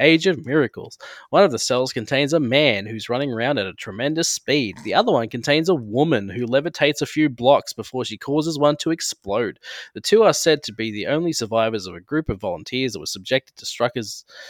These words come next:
experiments. Meanwhile, Barnes, dressed in civilian clothing,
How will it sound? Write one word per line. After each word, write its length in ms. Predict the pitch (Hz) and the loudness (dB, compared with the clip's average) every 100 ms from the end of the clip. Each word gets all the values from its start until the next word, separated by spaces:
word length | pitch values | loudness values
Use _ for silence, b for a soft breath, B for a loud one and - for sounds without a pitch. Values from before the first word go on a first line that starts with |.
| B - | B -10
experiments. 680 | - - 226 135 123 - | -2 6 8 8 4 -2
Meanwhile, 500 | 294 247 220 131 139 b b b _ - | 2 4 6 6 6 b b b _ 2
Barnes, 400 | 175 240 226 156 | 6 6 4 0
dressed 340 | - 151 143 | 4 4 4
in 160 | 123 127 | -4 -6
civilian 460 | - 107 208 214 139 | -6 2 4 6 2
clothing, 460 | - 113 107 107 | 0 -2 0 -2